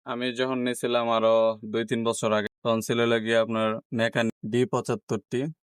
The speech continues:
এনসি পঁচাত্তরটি। তো এমসি পঁচাত্তরটি, আহ, তখন একটু পপুলার ছিল, তখন সবাই এটাই কিনতো। এখন বর্তমানে ওয়াইসিএস এর যে ব্র্যান্ডটা একটু ভালো চলছে মাইক্রোস্কোপ গুলো। তো ওয়াইসিএস আটান্ন, পঁয়ষট্টি আটান্ন এক্স যে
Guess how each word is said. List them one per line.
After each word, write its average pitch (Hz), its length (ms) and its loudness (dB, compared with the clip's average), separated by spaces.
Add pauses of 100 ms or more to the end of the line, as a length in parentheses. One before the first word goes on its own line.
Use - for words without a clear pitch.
এনসি 113 340 -6
পঁচাত্তরটি। 113 640 -4 (180)
তো 120 60 -2
এমসি 123 360 2
পঁচাত্তরটি, 127 840 -2
আহ, 110 640 2
তখন 113 220 4
একটু 110 220 -4
পপুলার 110 340 0
ছিল, 110 280 -2
তখন 104 200 -2
সবাই 107 320 0
এটাই 104 180 0
কিনতো। 104 460 -6
এখন 120 160 0
বর্তমানে 120 720 0 (680)
ওয়াইসিএস 113 500 0
এর 120 120 2
যে 113 240 0
ব্র্যান্ডটা 110 480 0
একটু 113 220 -2
ভালো 107 240 0
চলছে 113 360 -4 (360)
মাইক্রোস্কোপ 123 480 -4
গুলো। 104 160 -2 (180)
তো 117 60 -4
ওয়াইসিএস 139 1000 2 (100)
আটান্ন, 131 720 0 (680)
পঁয়ষট্টি 135 560 2 (160)
আটান্ন 123 380 -2
এক্স 123 300 -2
যে 113 300 2